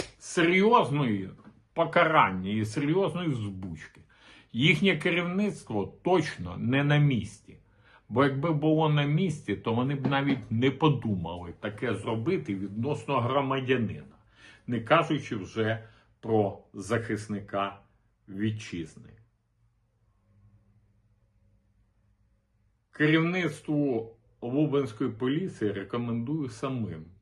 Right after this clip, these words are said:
подати в відставку після цього. Все рівно догонимо.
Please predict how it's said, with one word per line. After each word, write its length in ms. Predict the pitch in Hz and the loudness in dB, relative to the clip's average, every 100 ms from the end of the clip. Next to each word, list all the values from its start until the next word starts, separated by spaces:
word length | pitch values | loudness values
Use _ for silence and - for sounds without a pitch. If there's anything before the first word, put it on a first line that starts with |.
| _ | _
подати 520 | 113 104 110 95 101 | -8 -2 0 0 -4
в 80 | 95 | -8
відставку 760 | 98 98 - - 76 - _ _ _ | -8 -10 -14 -14 -12 -14 _ _ _
після 320 | - 90 - 98 | -14 -12 -10 -12
цього. 400 | - 73 - - _ _ _ _ _ _ _ _ _ _ | -12 -16 -16 -20 _ _ _ _ _ _ _ _ _ _
Все 220 | - 156 | -6 -4
рівно 460 | 147 127 90 82 78 _ _ _ - | -2 -4 -6 -10 -16 _ _ _ -20
догонимо. 840 | 95 117 104 101 85 80 80 76 | -4 0 2 0 -4 -10 -14 -18